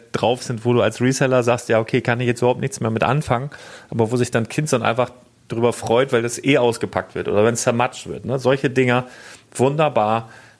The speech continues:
ähm, Duplo wunderbar, ähm, könnt ihr noch machen, aber wie gesagt, nur noch, äh, bis zum Wochenende und dann stoppe.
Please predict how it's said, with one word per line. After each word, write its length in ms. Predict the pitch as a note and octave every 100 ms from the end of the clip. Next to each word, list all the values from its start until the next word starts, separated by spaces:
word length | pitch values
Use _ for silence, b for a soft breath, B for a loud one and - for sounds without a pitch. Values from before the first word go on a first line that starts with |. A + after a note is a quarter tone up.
| _
ähm, 400 | A2 G#2+ G#2 G#2+ A2
Duplo 400 | D3+ D3+ D3 B2
wunderbar, 640 | B2 B2 A#2 A2 G2+ A#2+ B B B B _
ähm, 260 | - G2+ G2+
könnt 220 | C#3+ D3
ihr 80 | D3+
noch 180 | B2+ A2
machen, 300 | A2 B2+ -
aber 240 | A2+ A2
wie 80 | A2
gesagt, 400 | G#2+ G#2 G2+ -
nur 180 | G#2+ G#2+
noch, 300 | G#2 - -
äh, 300 | F#2+ F2+ F2 -
bis 400 | G2 - - -
zum 480 | - - G#2+ G#2+ A2
Wochenende 880 | - F#2+ F2+ G#2+ A#2 D#2+ - F2 E2+
und 160 | F2 F2+
dann 220 | F2+ G#2
stoppe. 680 | - - - A2+ - - -